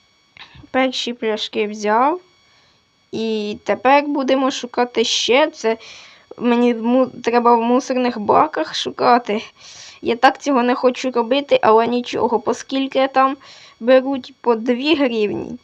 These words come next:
Ну, щось замало якось, ну добре. Це буде хоч щось. Мені, а головне тільки на їжу, а з житлом там вже якось розберусь. І чому однакові пляшки, їх так багато?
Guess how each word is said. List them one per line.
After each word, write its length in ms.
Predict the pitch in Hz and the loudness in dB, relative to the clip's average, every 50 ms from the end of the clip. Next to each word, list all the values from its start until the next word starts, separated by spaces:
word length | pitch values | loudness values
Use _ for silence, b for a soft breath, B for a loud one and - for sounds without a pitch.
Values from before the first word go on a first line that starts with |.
| _ - | _ -10
Ну, 140 | 254 277 | -8 -8
щось 380 | 330 - - 359 359 370 349 339 | -6 -4 -2 0 2 2 2 4
замало 520 | 339 349 339 285 269 285 320 349 349 349 | 4 4 6 8 8 8 8 8 8 6
якось, 540 | 330 285 269 233 226 226 - - 208 - - | 4 6 6 6 6 4 2 -2 -6 -6 -4
ну 140 | 240 240 262 | -4 -2 0
добре. 480 | 240 240 226 196 185 185 180 190 190 B B B B B - | 4 4 4 4 4 2 0 -2 -4 B B B B B -4
Це 160 | - 277 247 | 0 2 2
буде 240 | 233 262 247 247 247 | 2 4 6 6 6
хоч 240 | - - - 247 - | 6 4 -2 -2 -2
щось. 440 | - - - 196 185 190 196 - | -4 -4 -2 -2 -2 -2 -4 -4
Мені, 300 | 202 214 240 247 262 254 - | -4 -2 0 0 0 0 2
а 120 | - 202 202 | 2 2 4
головне 560 | 196 214 214 202 220 208 208 220 254 294 - | 4 4 6 6 6 6 6 4 2 0 0
тільки 340 | - 294 262 247 - 240 233 | 0 -2 -2 -2 -2 -2 0
на 120 | 233 226 | 0 0
їжу, 460 | 214 185 180 180 180 180 185 185 - - | 0 0 0 0 0 0 0 -2 0 0
а 100 | 196 196 | 0 -2
з 20 | |
житлом 500 | 202 233 214 208 214 247 247 269 285 294 | -2 -2 -4 -2 -2 0 0 0 0 0
там 200 | - 247 233 220 | -2 -2 0 0
вже 160 | 233 220 202 | -2 -2 0
якось 420 | 202 208 226 220 - 214 208 - 208 | 0 2 0 0 -2 -6 -8 -8 -8
розберусь. 760 | 196 208 226 226 214 202 196 - - - - - - - B B B B B B B B B B B B | -6 -6 -6 -6 -6 -6 -6 -6 -8 -14 -14 -16 -18 -18 B B B B B B B B B B B B
І 60 | - 214 | -10 -4
чому 360 | - - 254 269 311 370 381 | -2 0 0 2 2 2 2
однакові 540 | 370 269 254 294 339 320 320 311 285 294 285 | 2 2 4 2 2 2 2 0 -2 -2 -2
пляшки, 500 | - 240 233 247 247 - - - 311 359 | -2 -2 -2 -2 -2 -4 -2 0 4 4
їх 260 | 359 302 - - - | 4 4 2 0 -2
так 300 | - 208 208 226 262 247 | 2 4 4 4 4 2
багато? 720 | 233 262 262 269 - 226 214 208 196 180 - - - 196 | 2 2 2 2 2 0 0 0 0 -2 -6 -8 -12 -12